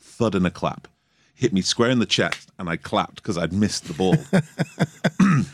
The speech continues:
It kind of dropped on the floor, and nobody did anything. I just kind of grabbed it.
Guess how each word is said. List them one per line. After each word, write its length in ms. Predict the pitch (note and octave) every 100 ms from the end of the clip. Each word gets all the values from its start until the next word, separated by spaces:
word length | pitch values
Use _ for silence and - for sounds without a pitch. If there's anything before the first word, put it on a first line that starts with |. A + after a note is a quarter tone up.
| -
It 120 | G#2
kind 140 | C3+
of 80 | G2+
dropped 280 | A#2 B2 -
on 80 | G#2
the 80 | G2+
floor, 300 | A2+ G2 F2+
and 80 |
nobody 340 | F#2 G#2 F2+ E2+
did 240 | C#2+ F#2+
anything. 340 | E2+ E2 E2+ D2+
I 60 |
just 160 | - -
kind 100 | E2+
of 60 |
grabbed 320 | D2 D2+ D#2 D2+
it. 180 | E2+